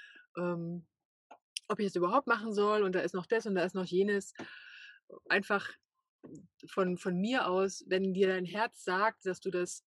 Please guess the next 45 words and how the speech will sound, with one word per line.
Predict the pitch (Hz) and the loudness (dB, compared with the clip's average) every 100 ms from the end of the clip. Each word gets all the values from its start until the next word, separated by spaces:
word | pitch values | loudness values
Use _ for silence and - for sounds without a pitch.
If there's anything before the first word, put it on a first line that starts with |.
| - | -10
möchtest | 175 220 - 175 - | -2 -2 -2 -6 -6
und | 170 | -6
wenn | 180 233 | -4 -2
du | 208 | -2
schon | 196 208 196 | -2 -4 -2
mit | 190 180 | -2 -4
diesen | 185 180 | -6 -4
Gedanken | 170 170 185 190 180 | -4 -4 -4 -4 -6
dich | 175 - | -6 -10
beschäftigst, | 165 - 226 - 151 - - _ - - - - - - - - _ _ | -8 -6 -6 -6 -10 -10 -18 _ -20 -20 -20 -20 -20 -20 -20 -20 _ _
dann | - 147 139 _ - | -14 -14 -16 _ 2
geh, | 208 170 - - _ _ _ | 2 2 -2 -20 _ _ _
dann | 147 147 143 | -16 -16 -16
tu | - 262 233 | -6 0 2
es, | 165 - - _ _ | 0 -4 -18 _ _
mach | 175 208 262 | -6 -2 -2
es | 247 - | -4 -6
einfach. | 156 156 160 - - - | -8 -8 -12 -12 -18 -16
Ich | 190 | -8
kann's | 214 208 | -6 -4
einfach | 185 202 175 | -4 -4 -4
nur, | 185 185 - | -2 -2 -4
ich | 208 | -8
habe | |
es | - | -6
auch | - 214 | -4 -4
so | - 165 165 _ | -2 -4 -4 _
für | - | -6
mich | 180 175 | -4 -4
gesagt: | - 160 156 - | -6 -8 -8 -10
"Hey, | - 208 - _ _ | -6 -6 -6 _ _
klar, | - 240 156 - - | -2 0 -2 -6 -4
das | 180 | -4
ist | 196 269 | -2 -2
es", | 165 147 - - 165 | -2 -4 -12 -14 -10
ne? | 160 | -8
Und | 170 | -8
ich | 180 | -8
hatte | 165 147 - | -10 -12 -12
keine | - 208 233 233 | -4 0 0 0
Sekunde | 202 - 220 208 | -4 -4 -2 0
irgendwo | - 214 220 185 | 0 -2 0 -2
'n | 185 | -2
Zweifel | 185 185 190 | -2 -2 -2
dran, | 165 160 | -2 -4